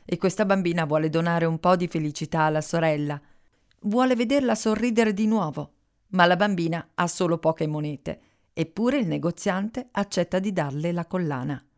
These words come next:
Vorrei dirti perché questa storia mi commuove. Dio ama i bambini e chi è come loro. Gesù disse: "Lasciate i bambini, non impedite che vengano da me, perché il regno dei cieli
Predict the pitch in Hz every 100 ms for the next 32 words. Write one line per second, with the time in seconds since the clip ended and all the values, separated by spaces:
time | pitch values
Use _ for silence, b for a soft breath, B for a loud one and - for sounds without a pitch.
0 | _ _ _ _ _ 233 269 294 220 165
1 | 165 160 190 214 214 - 294 220 202 190
2 | - 214 226 214 196 190 170 143 131 151
3 | 139 _ _ _ _ _ _ _ _ _
4 | 185 208 175 170 196 - 196 190 165 160
5 | 156 147 156 170 - _ - 196 196 175
6 | - 170 170 147 147 143 _ _ _ _
7 | _ _ 180 214 220 285 190 147 - -
8 | 147 - _ _ _ _ _ - 196 190
9 | 240 226 170 143 147 147 139 147 147 b
10 | b b 185 226 240 233 180 175 160 160
11 | 165 160 156 156 151 156 156 151 _ _
12 | _ - 165 180 175 165 202 202 175 175
13 | 170 170 160 165